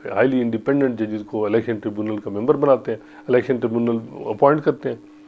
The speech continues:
वो उनकी फंक्शनिंग रोक दी जाती है। आप बताएं, अगर वो इलेक्शन ट्रिब्यूनल जो आठ हैं पंजाब में काम करते, जस्टिस तारिक, जस्टिस तारिक जहांगीरी करते, ये, ये डेढ़ सौ के करीब petition थी, अ,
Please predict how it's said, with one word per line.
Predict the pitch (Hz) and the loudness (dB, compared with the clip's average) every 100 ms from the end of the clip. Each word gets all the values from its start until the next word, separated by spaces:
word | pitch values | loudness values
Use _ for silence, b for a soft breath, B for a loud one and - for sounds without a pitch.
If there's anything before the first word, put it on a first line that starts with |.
| B B B B B B B 139 | B B B B B B B 8
वो | 190 180 - - 143 | 10 10 8 -2 -4
उनकी | 160 147 | -2 0
फंक्शनिंग | 131 117 131 120 123 | 0 2 2 2 2
रोक | 117 110 | 2 2
दी | 107 | -2
जाती | 98 90 - - | -2 -2 -4 -20
है। | - - B B B | -20 -20 B B B
आप | 170 160 | 6 6
बताएं, | 131 131 135 147 | 6 4 4 4
अगर | 135 135 | 2 4
वो | 135 135 143 | 6 6 6
इलेक्शन | 120 127 - 135 | 6 2 2 -2
ट्रिब्यूनल | 120 110 117 123 123 120 | 0 0 0 0 0 -2
जो | 117 117 | 0 2
आठ | 107 120 113 | 4 4 2
हैं | 113 110 110 | -2 -2 -2
पंजाब | 104 107 110 110 | -2 0 2 2
में | 113 101 | 2 -2
काम | 101 101 | -4 -4
करते, | 101 98 113 104 | -6 -6 -6 -6
जस्टिस | 117 107 120 | -8 -10 -6
तारिक, | 120 110 113 | 0 2 2
जस्टिस | 117 135 113 113 123 | -2 -8 -6 -6 -4
तारिक | 117 117 117 | 0 0 2
जहांगीरी | 101 104 113 | -2 -2 -2
करते, | 113 - 101 - B B B B B B B - - | -4 -4 -8 -8 B B B B B B B -16 2
ये, | 165 156 | 4 6
ये | 143 170 175 175 - | 8 10 10 6 0
डेढ़ | 131 185 | 6 6
सौ | 180 165 | 8 2
के | 143 | 2
करीब | 123 131 120 | 0 0 -2
petition | 110 117 - 120 | -4 -4 -2 -4
थी, | 104 98 | -4 -6
अ, | 104 | -6